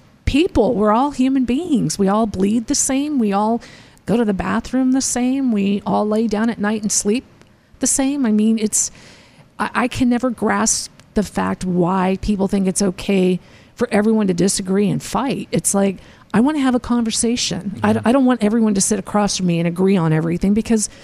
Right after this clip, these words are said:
Speaker 1: again, you said it earlier, what do we learn when we're sitting across the table from people that agree with us? I wanna know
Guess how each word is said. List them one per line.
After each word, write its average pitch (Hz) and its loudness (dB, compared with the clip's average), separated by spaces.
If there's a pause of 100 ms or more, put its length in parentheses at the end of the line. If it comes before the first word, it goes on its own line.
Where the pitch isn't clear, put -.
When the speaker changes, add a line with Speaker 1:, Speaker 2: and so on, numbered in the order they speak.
(200)
Speaker 1:
again, 226 0
you 165 4
said 196 0
it 208 0
earlier, 208 2 (300)
what 226 4
do 254 4
we 269 2
learn 247 2
when 196 4
we're 190 2
sitting 220 2
across 202 -2
the 202 0
table 202 0
from 196 -4
people 208 0
that 196 2
agree 202 0
with 208 -2
us? - -4
I 190 2
wanna 233 2
know 208 2